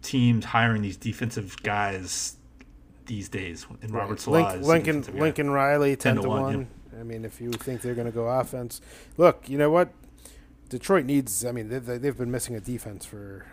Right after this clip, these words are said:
Speaker 1: It's true.
Speaker 2: God knows how long. So
Speaker 1: They need a quarterback, too. I mean, I, I like Stafford, but if you figure he's got a few years left, they're probably gonna be looking quarterback pretty soon as well. So
Speaker 2: Yep, absolutely.
Speaker 1: those odds are always fun to look at. Um,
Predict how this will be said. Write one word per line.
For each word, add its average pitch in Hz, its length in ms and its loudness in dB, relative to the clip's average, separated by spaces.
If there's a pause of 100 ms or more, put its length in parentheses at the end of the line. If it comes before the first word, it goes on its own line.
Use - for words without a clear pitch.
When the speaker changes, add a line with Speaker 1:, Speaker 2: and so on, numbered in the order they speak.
(500)
Speaker 1:
It's - 100 -20
true. 123 160 -4
Speaker 2:
God 117 100 -4
knows 107 200 -10
how 110 80 -12
long. 98 320 -14
So - 160 -10 (500)
Speaker 1:
They 107 80 -4
need 131 120 2
a 135 40 -4
quarterback, 107 440 -2
too. 95 200 -6
I - 20 -10
mean, 95 160 -10
I, 110 220 2
I 117 100 -2
like 117 220 2
Stafford, 101 440 -2
but 98 200 -6 (120)
if 113 200 -10
you - 40 -8
figure 110 280 -4
he's 101 160 -4
got 98 100 -6
a 95 40 -10
few 98 180 -6
years 92 180 -6
left, 101 220 -6
they're 104 80 -10
probably 95 320 -4
gonna 92 220 -10 (100)
be 95 80 -10
looking 95 240 -10
quarterback 90 420 -12
pretty 90 160 -8
soon 90 240 -12
as 87 100 -12
well. 92 240 -10 (180)
So 92 260 -8 (100)
Speaker 2:
Yep, 127 120 -12
absolutely. 117 420 -10 (380)
Speaker 1:
those 147 200 8
odds 143 240 8
are 143 80 10
always 139 180 10
fun 135 200 4
to 131 80 8
look 131 180 8
at. 131 320 8
Um, 131 760 6